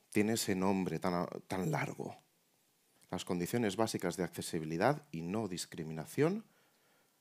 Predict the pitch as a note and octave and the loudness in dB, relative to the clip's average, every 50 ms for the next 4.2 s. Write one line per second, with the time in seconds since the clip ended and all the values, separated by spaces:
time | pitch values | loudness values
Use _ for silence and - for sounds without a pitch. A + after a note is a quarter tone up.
0 | _ _ _ _ _ _ _ _ - G2 F2+ F2+ E2+ E2+ - - - - - G2+ | _ _ _ _ _ _ _ _ 0 2 4 4 4 4 2 -2 -6 -4 -2 -2
1 | G2+ F2 - - - F#2 E2+ E2+ E2+ E2 E2 - - A2 G#2+ B2 - - C3 C3+ | -2 -2 -4 -4 -4 -4 -2 -2 -2 -4 -4 -4 -4 -2 -2 0 0 2 4 4
2 | D3 E3 F3 - - G2 G2 F2+ F2 E2+ - - A2+ A2+ - - C3+ A2+ G#2 F2+ | 4 4 4 2 0 0 2 2 0 0 0 -2 -2 -4 -2 0 0 -2 0 -2
3 | F#2 F2+ F2 - - F2 - B2+ C3 C3+ A2 F2+ E2 D#2+ F2+ F#2+ G#2+ A#2+ B2+ D3+ | -2 -2 -2 -2 -2 -2 0 -2 0 0 0 -2 -2 -4 -2 -2 -2 -2 -2 -2
4 | D#3+ - - | -4 -6 -8